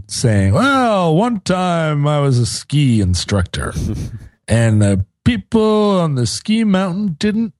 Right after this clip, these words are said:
Speaker 1: listen to me closely enough. And so I got a megaphone." And, and meanwhile, um, the,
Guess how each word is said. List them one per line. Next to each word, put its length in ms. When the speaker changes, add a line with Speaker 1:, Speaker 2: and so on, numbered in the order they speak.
Speaker 1:
listen 340
to 80
me 200
closely 460
enough. 360
And 200
so 540
I 600
got 260
a 60
megaphone." 500
And, 260
and 340
meanwhile, 800
um, 480
the, 380